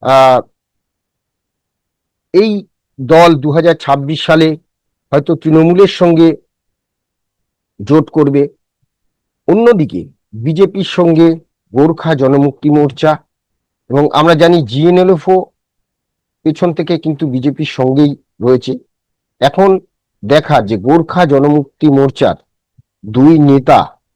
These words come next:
যে বৈঠক করলো, আগামী দিনে রাজ্য রাজনীতিতে পাহাড়ের যে রাজনৈতিক সমীকরণ সেটা কি হতে চলেছে বা কি হবে, আমরা সেদিকেই নজর রাখবো। সরাসরি কি এবার বিমল গুরুং, রোশন গিরি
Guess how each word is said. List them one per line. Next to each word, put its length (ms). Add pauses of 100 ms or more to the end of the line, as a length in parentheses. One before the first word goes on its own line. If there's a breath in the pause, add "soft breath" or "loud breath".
(200)
যে 120
বৈঠক 500
করলো, 420
আগামী 400
দিনে 320 (580)
রাজ্য 360
রাজনীতিতে 720
পাহাড়ের 540 (600 loud breath)
যে 140
রাজনৈতিক 600
সমীকরণ 540 (320)
সেটা 480 (540)
কি 420 (260)
হতে 340 (440)
চলেছে 340
বা 180
কি 340
হবে, 300
আমরা 320 (140)
সেদিকেই 380
নজর 280
রাখবো। 400 (400)
সরাসরি 580
কি 280
এবার 240
বিমল 340
গুরুং, 340
রোশন 380
গিরি 240